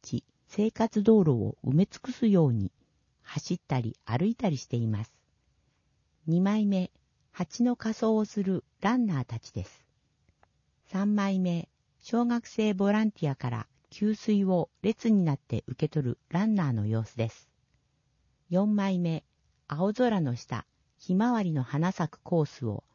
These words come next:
走る大勢のランナーの後ろ姿です。五枚目、色とりどりの果物の仮装をするランナーたちです。六枚目、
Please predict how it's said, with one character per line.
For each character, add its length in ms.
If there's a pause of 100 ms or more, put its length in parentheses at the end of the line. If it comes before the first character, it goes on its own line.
(100)
走 360
る 180 (340)
大 240
勢 220
の 260
ラ 180
ン 100
ナ 160
ー 40
の 240
後 260
ろ 60
姿 360
で 120
す。 200 (1040)
五 140
枚 240
目、 240 (460)
色 260
と 140
り 140
ど 100
り 80
の 240 (220)
果 240
物 260
の 200
仮 180
装 200
を 100
す 160
る 220
ラ 180
ン 100
ナ 160
ー 20
た 160
ち 140
で 120
す。 140 (1000)
六 280
枚 260
目、 260